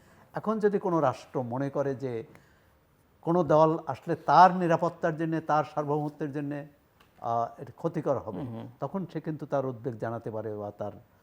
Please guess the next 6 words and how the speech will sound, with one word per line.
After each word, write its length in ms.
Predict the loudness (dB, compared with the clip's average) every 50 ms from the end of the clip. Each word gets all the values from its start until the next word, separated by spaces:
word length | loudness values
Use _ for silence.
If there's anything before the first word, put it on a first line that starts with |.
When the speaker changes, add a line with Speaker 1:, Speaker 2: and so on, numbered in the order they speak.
| _ _ _
Speaker 1:
আহ, 220 | -18 -16 -16 -16 -16
অবস্থান 440 | -16 -12 -12 -12 -12 -12 -14 -14 -14
নিতে 200 | -12 -12 -14 -14
পারে। 180 | -16 -18 -20 -20 _ _ _ _ _ _ _ _ -8
সেক্ষেত্রে 640 | -8 -6 -2 0 -2 -2 -2 0 4 6 6 6 6
প্রকাশ্যে 920 | 2 -2 -6 -6 0 4 4 4 4 2 -2 -4 0 2 2 2 2 -2